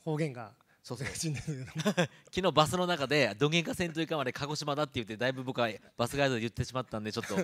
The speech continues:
Speaker 2: 気を使ってもらわない。<laughs> どんげがせんといかんとですよね。はい。
Speaker 1: まあ、でも、良くも悪くも目立つっていうのは結構マーケティングでは重要で、まあ、よくあの、ネガティブキャンペーンとか、ネガティブがあるとすごいビ-、ビビっちゃうとかですね、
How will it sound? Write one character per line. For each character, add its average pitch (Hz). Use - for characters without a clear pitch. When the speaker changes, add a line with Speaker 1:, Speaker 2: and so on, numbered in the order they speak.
Speaker 2:
気 156
を 151
使 -
っ 143
て 139
も 127
ら 123
わ 107
な 104
い。 -
<laughs> -
ど 135
ん 147
げ 151
が 143
せ 143
ん 135
と 127
い 131
か 127
ん 117
と 101
で 87
す -
よ 90
ね。 120
は 90
い。 -
Speaker 1:
ま 190
あ、 -
で 156
も、 139
良 262
く 320
も 208
悪 185
く 202
も 156
目 143
立 -
つ -
っ -
て 156
い -
う 127
の 117
は 110
結 208
構 156
マ 160
ー 190
ケ 190
テ 190
ィ -
ン 190
グ 190
で 156
は 120
重 131
要 151
で、 139
ま 180
あ、 185
よ 233
く 185
あ 151
の、 139
ネ 170
ガ 262
テ 220
ィ -
ブ 196
キ 214
ャ 208
ン 202
ペ 220
ー 208
ン 185
と 156
か、 131
ネ 180
ガ 226
テ 160
ィ -
ブ 147
が 139
あ 143
る 135
と 120
す -
ご 196
い 156
ビ-、 143
ビ 165
ビ 196
っ -
ち -
ゃ 123
う 110
と 110
か 113
で 117
す -
ね、 127